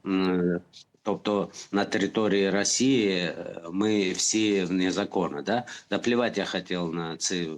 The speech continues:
Speaker 2: закони Росії. І я це і в тюрмі, і на судах, е, три роки,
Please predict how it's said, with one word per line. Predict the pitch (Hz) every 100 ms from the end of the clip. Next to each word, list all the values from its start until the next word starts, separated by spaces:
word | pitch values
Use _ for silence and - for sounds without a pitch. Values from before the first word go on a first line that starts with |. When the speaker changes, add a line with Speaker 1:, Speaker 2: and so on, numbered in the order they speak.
| -
Speaker 2:
закони | 80 90 - 90 85
Росії. | 87 - 160 170 90 73 - - _ 85
І | 85 87 85 85 80 80
я | 90 87 87 -
це | - 90 85
і | 80
в | -
тюрмі, | - 95 113 147 131 92 85 82
і |
на | 80 80 87
судах, | - 101 87 117 - - 104
е, | -
три | 110 98
роки, | 90 92 - 87